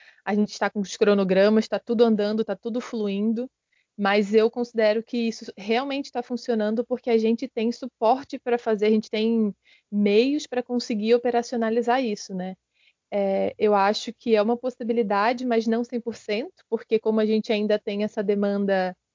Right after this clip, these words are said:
é, física, mesmo que com volume reduzido, né, a gente ainda tem.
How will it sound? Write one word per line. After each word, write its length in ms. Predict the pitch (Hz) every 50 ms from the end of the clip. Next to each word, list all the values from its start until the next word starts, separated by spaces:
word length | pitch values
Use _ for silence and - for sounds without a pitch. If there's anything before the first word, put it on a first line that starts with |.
| _ _ _ _ _ _
é, 200 | 190 196 190 190
física, 640 | - - - 269 285 330 349 277 240 226 - 226 202
mesmo 320 | 202 202 214 214 214 214
que 140 | - - 214
com 180 | - - 220 214
volume 640 | 196 208 208 202 202 208 208 208 202 196 190 185 - -
reduzido, 640 | 190 208 208 202 196 202 190 180 190 220 220 220 202
né, 140 | 196 196 190
a 60 | 196
gente 260 | 190 202 208 - 226
ainda 240 | 208 208 202 196 190
tem. 340 | - - 190 190 196 247